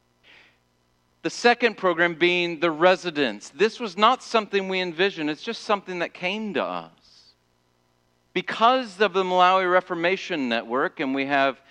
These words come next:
uh, Promise and Sandra Mamada, and because they are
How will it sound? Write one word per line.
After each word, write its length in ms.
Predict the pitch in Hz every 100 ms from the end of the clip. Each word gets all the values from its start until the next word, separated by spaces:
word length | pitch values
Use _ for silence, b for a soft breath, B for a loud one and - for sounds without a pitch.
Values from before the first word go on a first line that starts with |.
| b b b
uh, 260 | 139 135 147
Promise 640 | - 175 160 160 156 -
and 100 | 135
Sandra 460 | - 156 151 139 139
Mamada, 800 | 131 123 131 151 156 123 135 135
and 140 | 143
because 400 | 139 - 160 135 127
they 160 | 156
are 320 | 156 165 165